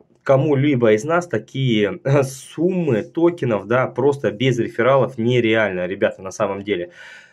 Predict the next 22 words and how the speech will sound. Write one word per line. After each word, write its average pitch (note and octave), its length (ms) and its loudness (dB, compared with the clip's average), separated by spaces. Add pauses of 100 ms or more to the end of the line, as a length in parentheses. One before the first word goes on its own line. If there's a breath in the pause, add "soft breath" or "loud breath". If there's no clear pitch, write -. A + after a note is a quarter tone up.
(160 loud breath)
Сколько A#3+ 440 -2
будет C3+ 240 -2
стоить C#3 280 0
монета? A#2+ 520 2
Да F#2 300 0
не, F3+ 180 4
я E3+ 120 6
не E3 140 -2
знаю, D#3 260 2
сколько C3 320 2
будет A#2 360 2
стоить C3 320 2
монета, B2 320 2
но A2 100 0
я C#3 100 4
знаю, D3 220 2
что C3 200 0
будет B2+ 320 -2
дальше. A2 380 0
У A2+ 60 0
вас, C3+ 240 0
ребята, A#2 480 -2